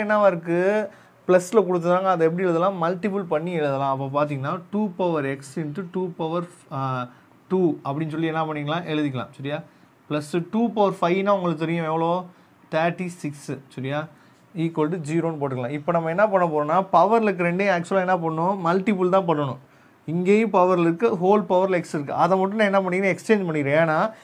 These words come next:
இங்க ஒரு டூ பவர் எக்ஸ் இருக்கு. அதை நம்ம என்ன பண்ணலாம், அதை தான் நம்ம கண்டுபிடிக்க போறோம். அங்க தான் வேரியபிள் இருக்கு, எக்ஸுங்கிற வேரியபிள்.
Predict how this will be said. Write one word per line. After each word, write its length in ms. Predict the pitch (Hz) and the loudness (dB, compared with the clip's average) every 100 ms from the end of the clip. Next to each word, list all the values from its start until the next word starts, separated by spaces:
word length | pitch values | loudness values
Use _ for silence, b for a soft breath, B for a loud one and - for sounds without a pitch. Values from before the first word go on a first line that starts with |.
| B - | B -6
இங்க 340 | 170 233 233 | -2 0 2
ஒரு 240 | 226 220 - | 2 2 2
டூ 180 | 240 214 | 2 4
பவர் 300 | 202 208 185 | 4 2 0
எக்ஸ் 220 | 160 - | -2 -2
இருக்கு. 300 | 151 127 - b b _ | -2 -4 -10 b b _
அதை 260 | 151 170 | 2 4
நம்ம 200 | 185 175 | 4 2
என்ன 220 | 175 208 196 | 2 4 4
பண்ணலாம், 420 | 190 180 147 127 - | 4 4 2 0 -6
அதை 240 | 147 170 | 0 4
தான் 120 | 196 | 6
நம்ம 180 | 214 185 | 6 4
கண்டுபிடிக்க 560 | 170 170 185 175 175 156 | 2 2 0 -2 0 0
போறோம். 40 | |
அங்க 200 | 143 156 | 2 4
தான் 160 | 196 185 | 4 6
வேரியபிள் 420 | 185 190 175 156 | 6 6 4 2
இருக்கு, 200 | 147 151 | 2 0
எக்ஸுங்கிற 300 | 151 196 175 | 0 -4 0
வேரியபிள். 420 | 151 151 135 123 | 2 2 0 -4